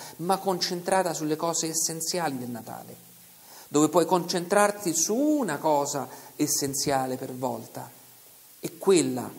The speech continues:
andare a cercare nel Natale. Per aiutarti a fare questo ti posso dare due suggerimenti. La prima è: rileggi la storia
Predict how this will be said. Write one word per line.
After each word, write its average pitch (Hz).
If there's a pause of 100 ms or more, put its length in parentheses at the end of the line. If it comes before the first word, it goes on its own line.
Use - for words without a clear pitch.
andare 120 (120)
a 113
cercare 110
nel 110
Natale. 107 (2000)
Per 196
aiutarti 214
a 156
fare 156
questo 139
ti 156
posso 175
dare 147
due 151
suggerimenti. 143 (840)
La 160
prima 170
è: 120 (2000)
rileggi 160
la 143
storia 110